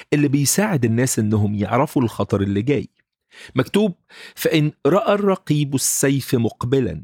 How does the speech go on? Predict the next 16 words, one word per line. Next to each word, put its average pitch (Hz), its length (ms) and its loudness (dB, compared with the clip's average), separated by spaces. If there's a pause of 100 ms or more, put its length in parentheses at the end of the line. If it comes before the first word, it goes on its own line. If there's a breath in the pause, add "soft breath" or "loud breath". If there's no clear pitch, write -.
(140)
ولم 165 320 2
ينفخ 202 540 -2
في - 160 -2
البوق 120 720 -2
ولم 165 340 2
يتحذر 127 680 0
الشعب، 90 520 -4 (320 loud breath)
فجاء 123 420 0
السيف - 560 0
وأخذ 120 540 -4
نفساً 185 360 0
منهم، 214 560 2 (460)
فهو 165 440 0
قد 151 260 -4 (180)
أخذ 113 360 2
بذنبه، 101 800 0